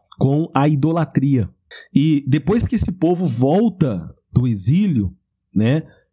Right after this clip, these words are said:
dificilmente você vai ver esse povo se envolvendo tanto com a idolatria. Porque Deus permite que esse povo vá. Mas como Deus tem um plano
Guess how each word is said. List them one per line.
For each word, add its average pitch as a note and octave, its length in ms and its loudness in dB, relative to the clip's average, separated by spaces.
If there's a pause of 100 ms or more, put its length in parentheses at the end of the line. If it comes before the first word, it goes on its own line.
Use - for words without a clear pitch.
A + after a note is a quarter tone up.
dificilmente F#3 760 0
você F3+ 140 0
vai F3 180 0
ver D3+ 160 0
esse F3 180 -4
povo D#3 340 0
se - 160 -2
envolvendo D3+ 540 0
tanto D#3+ 400 -2
com D#3+ 300 0
a D#3 140 2
idolatria. D#3+ 800 0 (420)
Porque - 240 -2
Deus E3 360 -2
permite F3+ 680 0
que D#3+ 120 0
esse D3+ 200 0
povo C#3+ 280 -2
vá. A2+ 220 0
Mas C#3 180 0
como A#3+ 220 0
Deus F#3+ 400 -2
tem D#3 220 0
um D3 200 0
plano D3 760 -2